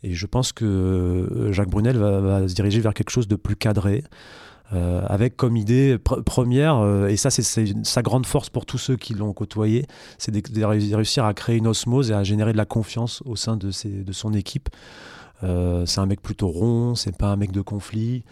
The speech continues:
Euh, et, et en fait, euh, effectivement, l'équipe de France a d'abord besoin de ça aujourd'hui, de confiance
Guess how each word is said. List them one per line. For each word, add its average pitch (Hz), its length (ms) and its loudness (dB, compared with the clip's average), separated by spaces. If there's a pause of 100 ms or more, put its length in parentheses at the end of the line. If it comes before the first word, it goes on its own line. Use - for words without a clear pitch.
(600)
Euh, 87 560 -2
et, 98 440 -2
et 95 40 2
en 95 80 0
fait, - 260 -2
euh, 98 300 2
effectivement, 120 380 0
l'équipe 104 220 -2
de 104 60 -2
France - 240 -4
a 101 40 -2
d'abord 107 400 0
besoin 95 280 -4
de 95 60 -6
ça 117 160 -4
aujourd'hui, 92 580 -6
de 110 160 -6
confiance 107 720 -2